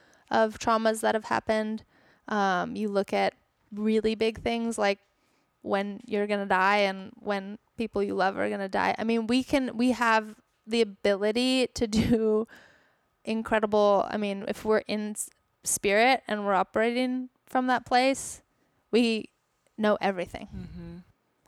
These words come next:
Speaker 1: And that's not in, like, a cocky, weird, condescending way. We, if we trust, we have the power to know anything we wanna know.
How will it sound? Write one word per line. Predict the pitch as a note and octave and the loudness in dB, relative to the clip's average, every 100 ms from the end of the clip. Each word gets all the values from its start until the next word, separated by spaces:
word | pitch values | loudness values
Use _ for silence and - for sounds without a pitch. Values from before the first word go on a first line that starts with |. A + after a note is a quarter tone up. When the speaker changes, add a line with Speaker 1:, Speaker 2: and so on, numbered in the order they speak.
| - | 0
Speaker 1:
And | A#3+ | 2
that's | A3+ | 4
not | B3 A#3+ | 2 2
in, | A3+ | 2
like, | G#3+ | 0
a | G3 F#3+ _ _ | 0 -2 _ _
cocky, | - G3+ - F#3 | -4 -4 -4 -10
weird, | G3 G#3 G3 F#3 G3 - _ _ _ | -6 0 0 0 -4 -18 _ _ _
condescending | - G3+ - F#3 G3 G#3 | -4 -2 -2 -6 -6 -2
way. | A3+ A#3+ - | -2 -2 -4
We, | G#3+ A#3 G#3+ - _ _ _ _ _ _ _ _ _ _ _ | -2 -2 -2 -8 _ _ _ _ _ _ _ _ _ _ _
if | - A3 | -8 -6
we | A3 A#3 | -4 -4
trust, | - - A#3 - - - - _ _ _ _ _ _ - | -2 2 2 0 -6 -14 -18 _ _ _ _ _ _ -2
we | A3+ | 0
have | G#3+ G3+ | 2 0
the | G#3 | -2
power | G#3 G3 G3 | 0 2 0
to | G3+ | -2
know | G#3 F3+ F#3 - _ _ _ _ _ | -6 -4 -4 -8 _ _ _ _ _
anything | - G#3+ - F#3+ | -6 -4 -4 -8
we | - | -8
wanna | - G#3+ G#3 | -10 -10 -12
know. | G#3 | -14